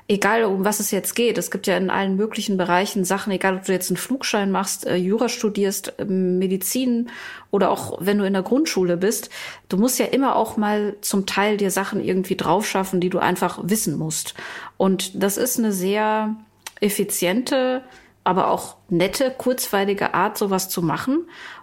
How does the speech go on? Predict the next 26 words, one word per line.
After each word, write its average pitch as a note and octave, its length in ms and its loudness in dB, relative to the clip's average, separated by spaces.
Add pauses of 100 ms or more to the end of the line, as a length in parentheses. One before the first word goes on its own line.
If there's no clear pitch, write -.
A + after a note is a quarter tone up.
Und G3+ 400 0
ich - 240 -6
finde A#3+ 300 2
auch, A3+ 280 0
dass, - 500 -2
ähm, F#3 520 2
und F#3+ 160 0
das, G#3 180 0
da G#3+ 80 4
kommt A3 240 -2
man G#3 100 2
so G3 120 0
ein F#3 40 2
bisschen G3 280 0
so G3+ 100 0
zu G3 200 -2
seiner F#3+ 500 0 (280)
Mission, F#3+ 680 2
dass G3 200 0
er G3 360 0
denkt, G#3+ 580 -2 (460)
dass G3 260 0
eigentlich G#3 340 0
die G3+ 160 -4
ganze F#3+ 800 0
Gesellschaft F#3+ 840 0